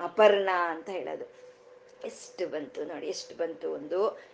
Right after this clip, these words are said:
ಪರಮಾತ್ಮನಿಗಾಗಿ ಸಮಸ್ತವನ್ನು ಬಿಟ್ಟು ಪರಮಾತ್ಮನ ಧ್ಯಾನದಲ್ಲಿ ಮುಳುಗಿದಂತ ತಾಯಿ ಅಪರ್ಣ. ಕುಂಡಲಿನಿ ಶಕ್ತಿ ಸ್ವರೂಪಿಣಿ ಅಪರ್ಣ. ಅಪಗತ ಋಣ ಅಪರ್ಣ. ಯಾರ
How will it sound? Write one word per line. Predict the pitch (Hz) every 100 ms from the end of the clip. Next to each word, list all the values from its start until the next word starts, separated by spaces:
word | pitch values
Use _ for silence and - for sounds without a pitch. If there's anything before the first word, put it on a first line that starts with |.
| -
ಪರಮಾತ್ಮನಿಗಾಗಿ | 185 185 196 202 202 202 190 190 180
ಸಮಸ್ತವನ್ನು | - 180 202 233 - - - - - 262 247 240 226 202 185
ಬಿಟ್ಟು | 233 269 - 247 214 - - - -
ಪರಮಾತ್ಮನ | 214 214 247 285 277 277 240 196
ಧ್ಯಾನದಲ್ಲಿ | 190 190 220 254 240 226 202
ಮುಳುಗಿದಂತ | 202 214 226 226 220 202 196
ತಾಯಿ | 196 180 185 185 220
ಅಪರ್ಣ. | - - 185 175 180 180 151 - - -
ಕುಂಡಲಿನಿ | - 277 285 277 277 269 254
ಶಕ್ತಿ | - 208 - 214
ಸ್ವರೂಪಿಣಿ | - - 202 208 214 214 202 254 277 - -
ಅಪರ್ಣ. | 190 220 202 180 175 190 - - -
ಅಪಗತ | 190 196 208 202 196 196
ಋಣ | 190 185 226 285 -
ಅಪರ್ಣ. | 185 208 190 160 180 180 143
ಯಾರ | 180 180 185 190